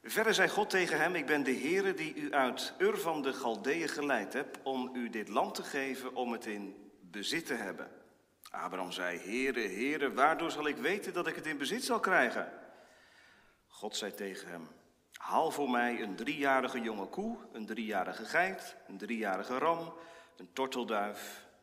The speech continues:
en een jonge duif." Hij haalde al deze dieren voor hem,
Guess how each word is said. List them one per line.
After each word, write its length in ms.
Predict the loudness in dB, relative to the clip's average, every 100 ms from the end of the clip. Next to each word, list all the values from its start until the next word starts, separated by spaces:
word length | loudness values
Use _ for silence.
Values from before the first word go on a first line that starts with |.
| _
en 140 | -12 -10
een 100 | -6
jonge 240 | -6 -6
duif." 420 | -8 -8 -10 -16 -18 _ _ _ _ _ _ -20
Hij 160 | -12 -2
haalde 340 | 4 4 4
al 220 | 2 2 4
deze 360 | 4 4 0
dieren 340 | -4 -4 -4 -4
voor 200 | -4 -2
hem, 340 | -2 -2 -6